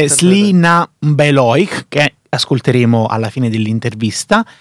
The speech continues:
Speaker 2: e, e ha tanti amici italiani con cui, eh, diciamo, condivide questa passione. So-, ho capito soprattutto, eh,
Speaker 1: Cornamusa.
Speaker 2: suonatori di cornamusa, eh, a diverse latitudini. E la cosa,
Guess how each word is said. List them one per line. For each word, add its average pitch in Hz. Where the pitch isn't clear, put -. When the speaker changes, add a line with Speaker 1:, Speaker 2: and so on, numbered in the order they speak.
Speaker 2:
e, 143
e 160
ha 160
tanti 196
amici 143
italiani 131
con 110
cui, 113
eh, 113
diciamo, 131
condivide 143
questa 123
passione. 143
So-, -
ho 127
capito 151
soprattutto, 131
eh, 135
Speaker 1:
Cornamusa. 127
Speaker 2:
suonatori 151
di 135
cornamusa, 131
eh, -
a 123
diverse 139
latitudini. 131
E 147
la 151
cosa, 214